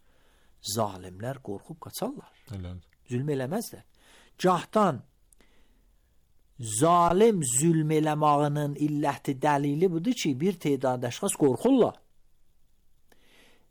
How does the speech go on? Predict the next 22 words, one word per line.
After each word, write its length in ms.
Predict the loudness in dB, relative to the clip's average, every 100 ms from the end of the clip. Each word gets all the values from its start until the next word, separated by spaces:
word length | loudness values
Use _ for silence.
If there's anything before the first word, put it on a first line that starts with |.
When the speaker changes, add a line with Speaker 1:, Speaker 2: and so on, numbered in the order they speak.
| _ -14
Speaker 1:
Və 280 | -2 2 4 2 -2 _ -20 _
bunun, 280 | -6 -4 -4 -10 _
bəli, 340 | -2 2 2 0
bir 100 | 0
cayı 340 | 2 2 2
bu 100 | 2
ki, 180 | 0 -2
Allahdan 580 | 0 2 2 0 -4 -2
qorxalar, 760 | 0 0 2 2 4 6 4 2
Speaker 2:
Bəndədən 400 | -4 -6 -6 -6
qorxurlar. 160 | -2
Speaker 1:
bəndədən 520 | 0 2 4 4 4
qorxurlar. 680 | 4 4 4 2 2 2 -2
Onların 440 | -2 2 4 4 2
top 240 | -2 -2
tüfəklərindən 760 | -4 -4 0 0 0 -2 -2 2
qorxurlar. 640 | 2 2 -2 -4 -6 -10 -18 _
Əlbəttə, 540 | -14 -12 -14 -8 -8 -8 _ _ _
buna 280 | -16 -10 -8
da 180 | -8 -8
bavər 560 | -8 -12 -10 -10 -12
istəyir, 420 | -6 -8 -8 -18